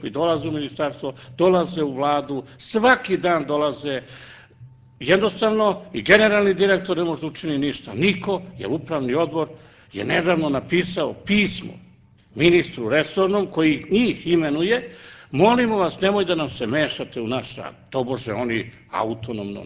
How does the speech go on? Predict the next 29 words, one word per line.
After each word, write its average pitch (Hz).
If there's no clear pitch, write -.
nešto -
rade. -
Prema -
tome, 160
zaključak 151
ja-, 143
vlade 127
je 120
jasan 117
i 95
glasan. -
Imovina 151
tehnike 117
i 170
sva 151
oprema 156
i 147
sve 202
što -
se -
nalazi 123
sada 165
i 117
tehnika 131
ga 98
koristi 151
da 117
se 117
prenese 120